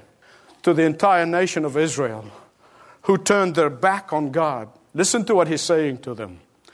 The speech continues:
He's saying, "Your unfaithfulness is bringing you trouble. Your unfaithfulness and your lack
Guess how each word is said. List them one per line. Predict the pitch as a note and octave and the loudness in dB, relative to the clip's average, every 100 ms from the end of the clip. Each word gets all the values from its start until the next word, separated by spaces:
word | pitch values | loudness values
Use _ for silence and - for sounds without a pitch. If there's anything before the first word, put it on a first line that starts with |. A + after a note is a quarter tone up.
| - - | -20 -4
He's | - E3+ - | 2 2 4
saying, | A3+ A#3 F#3 D3 - - - - | 4 4 4 0 -6 -18 -18 -10
"Your | D3+ A3+ F4+ G#4 F4 | 0 4 6 6 6
unfaithfulness | D4+ A3+ - C#4 D4 - G3+ E3 D#3+ E3+ - - - | 4 0 2 4 2 0 0 2 2 2 -4 -4 4
is | C4+ F#3+ | 4 4
bringing | F3 D#4 F#4 D#4+ D4+ | 4 4 4 4 2
you | D#4+ | 2
trouble. | E4 G4 F#4+ F#4 E4+ D#4 G3 C3 - _ _ _ _ _ _ _ _ - - D3+ | 2 4 4 6 6 4 2 -6 -16 _ _ _ _ _ _ _ _ -20 -16 -4
Your | F#3 C4+ F#4 F4 | 2 6 6 6
unfaithfulness | D#4 C#4+ G3+ C#4+ E4+ D4 - C4 A#3 G3+ - - - C#4 | 6 2 0 0 0 0 0 2 4 2 -2 -14 -2 2
and | D4 C#4+ | 4 4
your | C#4 C4 | 4 6
lack | C#4 D#4 D4+ C#4+ | 6 6 6 2